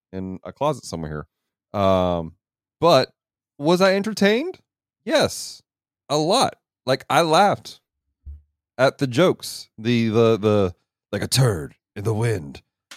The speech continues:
Like, I laughed at that. That was funny. <laughs> You know,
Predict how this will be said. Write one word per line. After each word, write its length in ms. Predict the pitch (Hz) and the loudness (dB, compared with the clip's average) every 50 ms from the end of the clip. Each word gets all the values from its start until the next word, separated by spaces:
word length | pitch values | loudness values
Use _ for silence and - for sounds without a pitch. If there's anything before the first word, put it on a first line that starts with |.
| _ | _
Like, 100 | 113 113 - - | -12 -10 0 2
I 100 | 151 175 | 4 6
laughed 300 | 156 175 214 254 - 147 | 6 6 6 6 4 0
at 100 | 104 - | 0 0
that. 220 | 92 85 - _ | -2 -4 -2 _
That 160 | - 139 175 185 | 4 4 4 4
was 140 | 180 - | 4 0
funny. 400 | - - - - 208 262 147 135 - 120 110 - | -2 -2 2 2 2 2 2 -2 -6 -10 -12 -2
<laughs> 120 | - 196 185 - - 185 - - - - - - 196 165 - | 0 0 0 0 -6 -8 -8 -8 -8 -8 -8 -6 -8 -8 -6
You 60 | 170 | -2
know, 280 | 165 165 185 233 262 269 | 2 2 2 2 0 -2